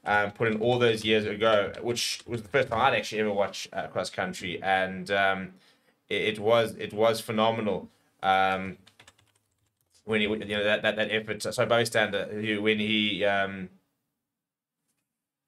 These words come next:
when he, when he, when he caught up and was in contention, was so close, um, and then tragically lost his life, um, about a, a, a year later.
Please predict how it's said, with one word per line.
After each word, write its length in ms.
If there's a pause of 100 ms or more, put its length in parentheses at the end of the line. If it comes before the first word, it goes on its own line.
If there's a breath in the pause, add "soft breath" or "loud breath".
(500)
when 120
he, 100
when 80
he, 80
when 220
he 180
caught 320
up 180
and 240
was 120
in 160
contention, 480
was 100
so 220
close, 460 (440 soft breath)
um, 520 (140)
and 220
then 480 (180)
tragically 380
lost 240
his 160
life, 320 (400 soft breath)
um, 340
about 440
a, 160
a, 280
a 40
year 200
later. 460